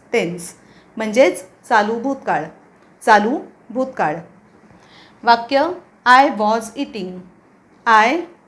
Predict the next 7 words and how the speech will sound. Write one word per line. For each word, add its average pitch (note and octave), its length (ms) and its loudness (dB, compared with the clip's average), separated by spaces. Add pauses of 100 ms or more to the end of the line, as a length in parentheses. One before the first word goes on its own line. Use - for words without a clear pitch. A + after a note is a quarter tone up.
(160)
was G#3 280 0 (560)
eating. G#3+ 380 -6 (1120)
मी B3+ 420 0 (200)
खात G#3+ 260 4 (380)
होते. F#3 480 -4 (560)
मी B3+ 380 0 (180)
खात G#3+ 260 2